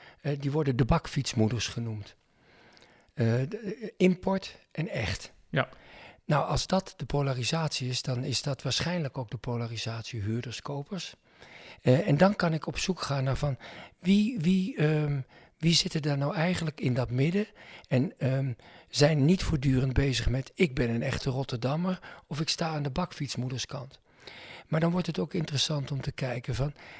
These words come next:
Speaker 1: wie van de pool bakfietsmoeders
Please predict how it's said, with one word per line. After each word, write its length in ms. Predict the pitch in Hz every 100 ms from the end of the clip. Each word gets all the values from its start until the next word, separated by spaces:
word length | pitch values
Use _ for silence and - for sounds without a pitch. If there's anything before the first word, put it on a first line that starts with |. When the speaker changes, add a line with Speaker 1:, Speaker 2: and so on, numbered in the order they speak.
| - -
Speaker 1:
wie 460 | 135 175 190 143 -
van 300 | - 151 139
de 100 | 120 -
pool 500 | 185 156 135 127 -
bakfietsmoeders 1000 | 135 175 - 156 - 117 120 165 -